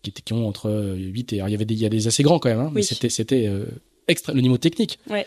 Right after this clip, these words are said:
Speaker 1: et tactique, et c'était, c'était vraiment, euh, euh, très, très impressionnant.
Speaker 2: Ah, je pense que c'est une classe où on apprend énormément au niveau, euh, tactique, quoi. C'est, voilà, il y a, il y a beaucoup de monde, il y a, c'est très dense, euh.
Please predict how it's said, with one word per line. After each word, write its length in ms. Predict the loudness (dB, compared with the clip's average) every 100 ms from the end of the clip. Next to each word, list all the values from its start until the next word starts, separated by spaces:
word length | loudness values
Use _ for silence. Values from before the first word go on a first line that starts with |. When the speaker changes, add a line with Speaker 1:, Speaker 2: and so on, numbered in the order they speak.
| -2
Speaker 1:
et 100 | 0 0
tactique, 400 | -2 -4 -8 -8
et 60 | -8
c'était, 340 | -8 -4 -4
c'était 220 | -4 -4
vraiment, 300 | 0 2 2
euh, 140 | 2 -2 -4
euh, 180 | -6 -8
très, 140 | -8
très 140 | -6 -4
impressionnant. 360 | -4 -8 -6
Speaker 2:
Ah, 120 | -2 -2
je 80 |
pense 180 | -2 -4
que 80 | -4
c'est 140 | -4
une 140 | -4 -2
classe 340 | 2 2 0
où 20 |
on 100 | -2
apprend 340 | 0 -2 -2 -2
énormément 600 | 2 2 4 4 4 4
au 60 |
niveau, 360 | 2 2 2 6
euh, 600 | 8 8 8 8 6 4
tactique, 480 | 2 -2 -2 -10 -2
quoi. 180 | 2 2
C'est, 720 | 0 -2 -2 -2 -2 -4 -4
voilà, 240 | -2 0
il 60 | 0
y 40 |
a, 200 | -2 -2
il 60 | -2
y 40 |
a 40 | -4
beaucoup 280 | -6 0 2
de 60 |
monde, 400 | 4 6 6 6
il 40 | 4
y 20 |
a, 180 | 4 2
c'est 140 | -2
très 220 | -2 2
dense, 400 | 4 6 4 2 0
euh. 500 | 0 0 -2 -4